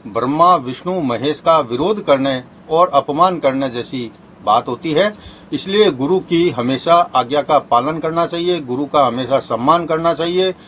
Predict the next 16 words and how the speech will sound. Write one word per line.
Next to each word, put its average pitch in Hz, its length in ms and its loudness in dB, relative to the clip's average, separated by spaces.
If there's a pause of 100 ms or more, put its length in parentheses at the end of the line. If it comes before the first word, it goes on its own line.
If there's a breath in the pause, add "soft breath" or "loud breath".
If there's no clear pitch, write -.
(340 loud breath)
गुरु 165 280 0
का 220 180 2
सम्मान 151 400 0
करने 143 300 -2
का 143 120 2
मतलब 131 420 -2
है 196 180 6 (1080 loud breath)
कि 196 220 -4
आपने 151 520 2
ब्रह्मा, 147 420 -2
विष्णु, 160 320 -4
महेश 123 300 -4
का 214 240 0 (220)
सम्मान 123 460 -2
किया, 131 420 0 (360 loud breath)
और 160 340 4